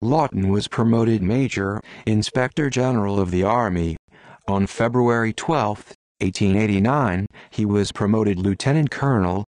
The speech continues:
Inspector General. His duties provided Lawton with many opportunities to develop improvements in organization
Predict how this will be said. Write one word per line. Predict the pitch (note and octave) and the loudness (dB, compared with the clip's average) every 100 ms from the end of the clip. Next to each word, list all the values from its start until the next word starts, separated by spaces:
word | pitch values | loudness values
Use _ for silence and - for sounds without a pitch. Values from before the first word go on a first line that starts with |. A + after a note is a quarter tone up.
| _ - | _ -2
Inspector | G#2 G2+ A#2 G#2+ A2 G#2 | 0 0 -2 -2 -2 -2
General. | G2+ A#2+ G#2+ E2+ D#2+ D2+ - _ - - - | 2 2 2 0 -2 -6 -10 _ -20 -20 -14
His | - G2+ F#2 | -2 -2 2
duties | A#2+ G#2 F#2 - | 2 2 0 -2
provided | A2+ F#2+ A#2+ C3 F#2+ E2 | -4 -2 0 0 -2 0
Lawton | F#2 F2 F2 F#2+ | 0 2 2 0
with | F#2 | 0
many | G#2 C3 B2+ | 0 0 -2
opportunities | G2 - F2 C3+ B2 F2 D#2 D2+ | -2 -4 -2 0 0 0 -2 -4
to | - G#2 | -4 -2
develop | G#2 B2 B2+ - | 0 0 0 0
improvements | G2 F2 - C3 A#2 F2 D#2+ | -2 -2 0 0 2 0 0
in | G2+ | 0
organization | G2 F#2 G#2 G2 G#2+ A2+ F#2+ F#2 | 0 0 0 0 0 0 -2 -2